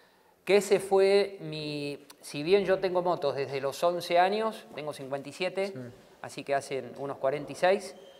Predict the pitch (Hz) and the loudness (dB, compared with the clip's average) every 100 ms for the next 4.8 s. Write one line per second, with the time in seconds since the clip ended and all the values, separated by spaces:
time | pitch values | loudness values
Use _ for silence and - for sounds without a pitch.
0 | _ _ _ _ 143 151 143 156 156 175 | _ _ _ _ -8 -6 -6 -6 -4 2
1 | 196 170 165 185 175 - 147 - 135 170 | 2 2 4 4 4 0 -4 -2 2 8
2 | 170 160 139 131 143 156 156 151 135 131 | 8 6 -2 -4 -2 -2 0 -2 0 -2
3 | 127 151 160 170 170 151 147 139 131 151 | -2 -2 2 4 4 0 -2 -4 -6 -8
4 | 151 139 135 120 147 143 147 - | -8 -6 -8 -8 -10 -4 -4 -4